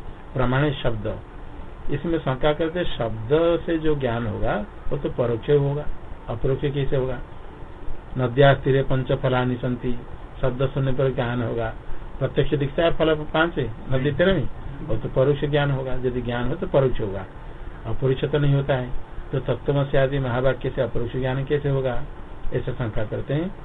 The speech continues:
तो उसका उत्तर देते हैं, जो विषय सन्निकृष्ट है शब्द से भी अपरोक्ष ज्ञान होता है। जैसे दसम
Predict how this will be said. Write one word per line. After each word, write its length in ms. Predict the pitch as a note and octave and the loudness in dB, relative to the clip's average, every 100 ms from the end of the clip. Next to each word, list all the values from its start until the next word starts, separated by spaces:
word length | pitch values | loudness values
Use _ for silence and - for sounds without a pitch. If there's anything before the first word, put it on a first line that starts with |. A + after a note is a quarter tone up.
| - - - - | -10 -10 -4 0
तो 100 | E3+ | 2
उसका 280 | D3 - | 2 2
उत्तर 300 | C3+ B2+ C#3 | 4 4 2
देते 300 | B2 A#2 A2+ | 2 -2 0
हैं, 220 | C3 F3 G#3 - - - - A#2+ | 0 0 -4 -10 -12 -12 -6 0
जो 120 | B2+ | 0
विषय 440 | A2 A#2 - D3+ | 2 0 4 2
सन्निकृष्ट 580 | C#3+ B2+ B2+ C#3 C#3+ - | 4 0 0 0 -4 0
है 460 | B2+ G#2+ A#2+ D3+ G3+ - - - - | 2 2 2 0 -2 -8 -12 -12 -6
शब्द 400 | C3+ A#2 A#2 C#3 - | -4 0 2 0 0
से 100 | B2 | -2
भी 120 | C3+ | 2
अपरोक्ष 440 | E3+ - A#2+ A2+ | 2 0 -4 -4
ज्ञान 260 | B2 A2+ A2+ | -2 0 0
होता 240 | G2+ B2+ | -2 0
है। 240 | B2 E3+ A#2+ - - - - | 0 0 -2 -8 -12 -4 -2
जैसे 220 | A#2 B2+ | 0 0
दसम 420 | A2 A#2 C3 | 0 2 0